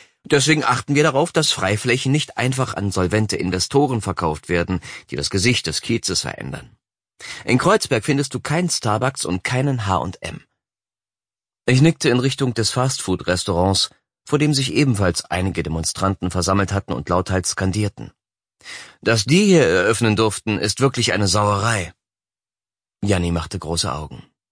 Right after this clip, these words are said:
"Ah ja? Klar, das ist ja der kapitalistische Albtraum und widerspricht allen Prinzipien eines freien, unabhängigen Lebens." Spätestens jetzt hörte ich mich wie jemand an,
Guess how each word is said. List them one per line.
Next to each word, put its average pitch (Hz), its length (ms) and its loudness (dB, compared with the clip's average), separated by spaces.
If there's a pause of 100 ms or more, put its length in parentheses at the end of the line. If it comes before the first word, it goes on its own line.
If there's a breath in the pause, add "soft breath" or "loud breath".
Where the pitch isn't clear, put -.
(680)
"Ah 135 140 2
ja? 113 340 0 (840)
Klar, 147 440 4 (480)
das 139 160 2
ist 170 200 2
ja 151 80 4
der 135 100 2
kapitalistische 139 760 2
Albtraum 113 560 0
und 104 140 0
widerspricht 139 560 2
allen 175 260 0
Prinzipien 151 580 -2
eines 107 280 0
freien, 143 400 0
unabhängigen 127 680 0
Lebens." 135 480 2 (1160 loud breath)
Spätestens 107 540 -4
jetzt - 460 0
hörte 110 200 2
ich 92 140 0
mich 98 340 -2
wie 90 60 -2
jemand 87 280 0
an, 101 240 2